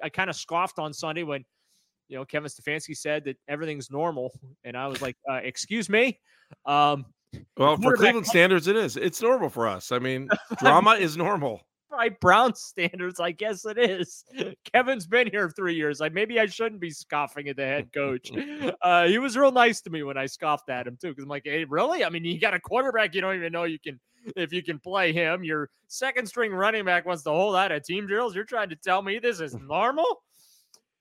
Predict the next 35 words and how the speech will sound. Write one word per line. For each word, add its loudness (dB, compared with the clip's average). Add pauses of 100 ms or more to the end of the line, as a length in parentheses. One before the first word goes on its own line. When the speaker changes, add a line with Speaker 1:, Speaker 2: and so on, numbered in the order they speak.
(520)
Speaker 1:
Uh, 2
God -4
love -6
Kevin 2
Speaker 2:
Daryl, 0
t-, -10
Speaker 1:
Stefanski. -14
Speaker 2:
Daryl, -2
tell 0
everybody -4
how -2
the -10
fans -6
have -16
been -16 (120)
at -20
camp. -20 (640)
Speaker 1:
Uh, -4
well, -2
th-, -8
uh, -4
they've -4
all 2
been -4
falling -2
over -4
themselves -8
to -16
get -6
pictures -4
and -4
autographs -4
from -16
Deshaun -8
Watson, -6